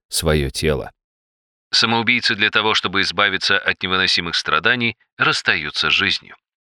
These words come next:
Выход из мира иллюзий — это разотождествление своего «я» и тела.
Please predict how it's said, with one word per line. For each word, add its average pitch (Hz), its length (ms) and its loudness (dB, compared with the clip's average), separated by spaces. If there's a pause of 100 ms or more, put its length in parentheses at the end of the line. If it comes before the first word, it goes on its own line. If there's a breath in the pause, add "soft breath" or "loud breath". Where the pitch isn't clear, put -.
(500)
Выход 143 480 6
из 131 140 6
мира 143 260 6
иллюзий — 123 580 4
это 113 440 4
разотождествление 104 1120 4
своего 95 400 2
«я» 92 360 4
и 87 80 -4
тела. 85 420 0